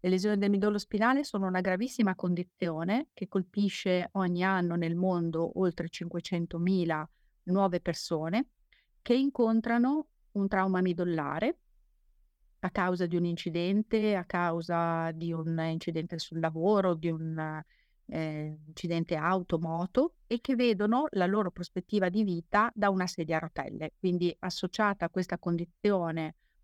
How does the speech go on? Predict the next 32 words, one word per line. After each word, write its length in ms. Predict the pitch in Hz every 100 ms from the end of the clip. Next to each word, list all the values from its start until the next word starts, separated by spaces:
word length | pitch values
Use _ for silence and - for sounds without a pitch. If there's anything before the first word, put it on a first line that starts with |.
| _
molto 380 | 185 190 185
grave 640 | 170 175 160 160 170 247 320
ci 160 | -
sono 460 | - 196 185 175 165
delle 220 | 170 165
conseguenze 680 | - 165 165 175 175 170 156
di 160 | 170
tipo, 540 | - 180 - 156 156 - _ _ _ -
eh, 500 | 156 151 151 151 151
medico, 460 | 170 185 208 -
clinico, 720 | - 180 185 202 - 269 359 - _
fisiologico, 960 | 185 170 160 156 151 170 196 294 415 _ _ _ _ _
paraplegia, 640 | 170 170 185 175 165 175
tetraplegia, 880 | 160 156 160 175 190 190 202 220 277 -
ma 280 | 208 214
anche 500 | 208 214 - 233 277 -
una 120 | 165
condizione 500 | - 170 180 196 180
molto 280 | 170 170 202
grave 400 | 196 175 196 214
da 100 | 185
un 80 | 180
punto 260 | 180 180
di 100 | 175
vista 580 | 170 180 - - 165 160
economico 680 | - - 170 175 208 226 233
e 40 | 247
sociale 600 | 180 - 165 156 180 247
per 140 | 170
il 60 | 165
sistema 420 | 170 - 165 160
sanitario 760 | - 165 185 170 160 165 226